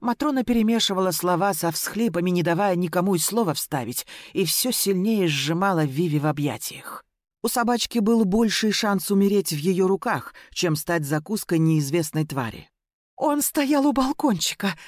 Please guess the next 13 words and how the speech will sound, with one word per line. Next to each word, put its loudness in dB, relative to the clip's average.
наблюдал 2
за 0
нами 2
из-за 0
фикуса. -4
Худой, 2
как -2
сама 2
смерть, 0
почти -4
слился 0
с -4
тенью, 0